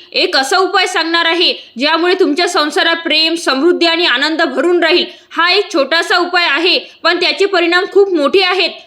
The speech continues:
चला तर मग जाणून घेऊया काय आहे तो उपाय.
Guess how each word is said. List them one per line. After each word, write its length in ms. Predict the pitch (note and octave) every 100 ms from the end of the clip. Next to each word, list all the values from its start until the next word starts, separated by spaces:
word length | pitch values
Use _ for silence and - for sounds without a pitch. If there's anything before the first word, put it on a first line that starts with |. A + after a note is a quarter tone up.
| _ -
चला 220 | C#4+ E4+
तर 160 | E4+
मग 240 | F#4 F#4 F#4
जाणून 320 | C#4+ C#4 E4+
घेऊया 320 | F4 E4+ F4
काय 300 | F4 D4 D#4+
आहे 220 | F4+ F#4
तो 120 | F#4 F#4
उपाय. 380 | F4 F4+ E4